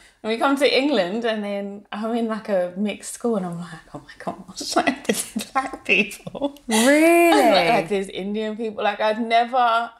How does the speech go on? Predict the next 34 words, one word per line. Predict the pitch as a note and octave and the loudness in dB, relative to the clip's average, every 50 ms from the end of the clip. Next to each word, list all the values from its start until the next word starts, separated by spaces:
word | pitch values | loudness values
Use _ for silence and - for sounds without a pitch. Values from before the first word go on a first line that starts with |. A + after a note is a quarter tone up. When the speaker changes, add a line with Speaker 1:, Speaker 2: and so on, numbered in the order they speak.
| _ _ - | _ _ -8
Speaker 2:
Mixed | G3 G3+ F#3+ G#3 | -4 -4 -4 -2
Speaker 1:
I | |
was | G#3 A3 A3+ G#3+ | -2 -2 -2 -2
Speaker 2:
with | - | 0
Speaker 1:
like, | A#3 G#3+ F#3 | -2 -2 0
Speaker 2:
so | - F3+ E3+ | 0 0 -2
many | E3+ E3 E3+ | 0 0 2
Speaker 1:
yeah, | A3+ A#3+ A#3 | 2 2 4
like, | G3+ F#3 - - | 2 0 -2 -2
Speaker 2:
people. | - G3 E3 D#3+ E3 | -4 -4 -4 -4 -6
Speaker 1:
this, | F#3+ - | -6 -8
it | - F#3 | -8 -8
was | F#3 F#3 F#3+ F3+ | -8 -10 -10 -6
daunting. | - A3 B3 C4 C4+ A#3+ G3+ E3 | -2 0 0 0 -2 -6 -6 -4
So | G3 F#3+ | -4 -4
obviously, | F#3+ G3 G3+ G#3+ G3+ | -4 -4 -4 -6 -6
my | F#3+ F3+ | -4 -6
mum | F3+ F#3 F#3+ G#3+ A3 | -6 -4 -4 -4 -4
was, | A3+ G#3+ | -4 -4
like, | G3 E3+ - | -4 -4 -4
hovering | - - F#3 F3+ E3+ F3 E3+ D#3 | -4 -4 -4 -4 -2 -4 -4 -2
over | D#3+ E3 E3 E3+ - - | -4 -4 -4 -4 -6 -6
us, | - - F#3 F#3 F#3+ - - - - - - - - - - - - - | -6 -6 -8 -10 -12 -14 -16 -16 -20 -20 -20 -20 -20 -20 -20 -20 -10 -4
and | - F3+ F3+ F3+ | -2 0 2 2
I | F3+ | 2
was, | F3+ F3+ F#3 F#3 F3 F3+ - - - - _ - | 2 2 0 0 0 -2 -6 -6 -10 -12 _ 0
I | - G#3 | 2 4
was | G#3+ B3 B3 | 4 6 6
obviously | B3 A#3 A#3 - C4 B3 A#3 | 4 4 2 2 2 2 2
drawn | G3+ F#3 F#3+ F3+ F3+ F3+ F3 F3+ | 2 0 2 2 2 2 0 -2
to | F3 F3 F#3 - - | -2 -2 -2 0 0
another | E3 D#3+ D#3 D3+ D3 C#3+ C#3 C#3+ D3+ | 0 -2 -2 -2 -2 -2 -4 -4 -6
coloured | - D#3+ D#3+ D3+ C#3+ C#3+ - - | -6 -6 -6 -6 -6 -6 -8 -8
girl | - D3+ C#3+ B2 B2+ - E3+ G3 G#3 G3+ F#3+ | -6 -4 -4 -2 -2 -4 -4 -4 -6 -6 -8